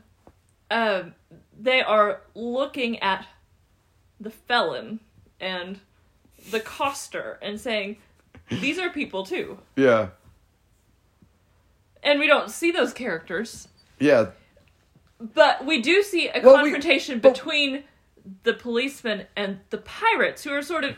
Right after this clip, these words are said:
Speaker 1: in that role here. They're the, the criminals that the policemen are going after. And so what they do is they are in conflict until they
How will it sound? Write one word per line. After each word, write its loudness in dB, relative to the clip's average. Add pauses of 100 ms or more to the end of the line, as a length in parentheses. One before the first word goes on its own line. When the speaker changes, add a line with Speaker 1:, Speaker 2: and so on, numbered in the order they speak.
(220)
Speaker 1:
in -6
that 0
role 0
here. -6
They're -4
the, -10 (240)
the -12
criminals -2
that -8
the -14
policemen -8
are -4
going -2
after. 2 (380)
And 0
so 0
what 2
they 0 (260)
do 6
is -2
they 2 (100)
are 2
in -4
conflict -4
until 0 (420)
they 0